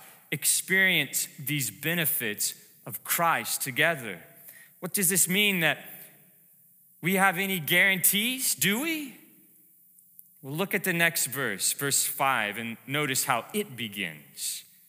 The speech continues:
Not with a connecting word of for, but with a contrasting word,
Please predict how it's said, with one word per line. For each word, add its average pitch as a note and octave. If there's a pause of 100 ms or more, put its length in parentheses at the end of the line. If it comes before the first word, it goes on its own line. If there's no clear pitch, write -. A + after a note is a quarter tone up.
(320)
Not A3+
with A3+
a G3+
connecting G3+
word F#3
of D3 (200)
for, B2 (840)
but C#3+
with D#3
a D#3+
contrasting C#3+
word, E2+